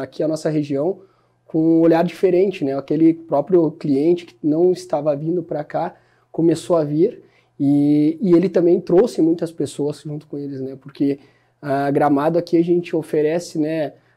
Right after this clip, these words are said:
uma segurança, uma qualidade de vida que em muitos lugares não se tem. E aqui o pessoal chega aqui, se identifica, né,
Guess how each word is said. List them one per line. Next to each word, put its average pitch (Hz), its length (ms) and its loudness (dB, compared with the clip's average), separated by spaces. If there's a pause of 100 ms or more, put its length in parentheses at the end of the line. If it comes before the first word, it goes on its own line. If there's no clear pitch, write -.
(120)
uma 143 180 -2
segurança, 170 720 0
uma 147 140 -4
qualidade 156 580 0
de 156 140 -8
vida 170 280 -2
que - 140 -4
em - 20 4
muitos 185 440 0
lugares 160 560 -2 (340)
não 165 160 2
se 170 180 -6
tem. 165 400 0 (540)
E 185 140 4
aqui 180 320 0
o 190 40 0
pessoal 180 360 -2
chega 175 280 0
aqui, 185 240 -6
se 185 140 -10
identifica, 175 800 -2
né, 175 200 -4